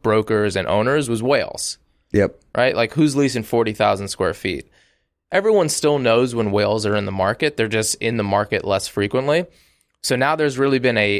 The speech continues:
Speaker 1: a focus and, and our data shows that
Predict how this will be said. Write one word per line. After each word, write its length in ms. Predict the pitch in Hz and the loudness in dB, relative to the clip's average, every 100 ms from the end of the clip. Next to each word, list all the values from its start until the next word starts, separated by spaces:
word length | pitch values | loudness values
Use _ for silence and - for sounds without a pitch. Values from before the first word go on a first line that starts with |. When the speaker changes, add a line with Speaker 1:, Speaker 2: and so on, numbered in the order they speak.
| - | -4
Speaker 1:
a 100 | 107 | -8
focus 800 | - - 135 135 98 98 - | -6 0 2 2 -2 -2 -6
and, 380 | - 104 98 95 | -4 -4 -4 -8
and 140 | - 98 | -6 -2
our 180 | 117 117 | 0 0
data 300 | 104 101 101 | 0 -2 -2
shows 340 | - 101 98 | -2 -2 -2
that 300 | 95 95 - | -2 -4 -6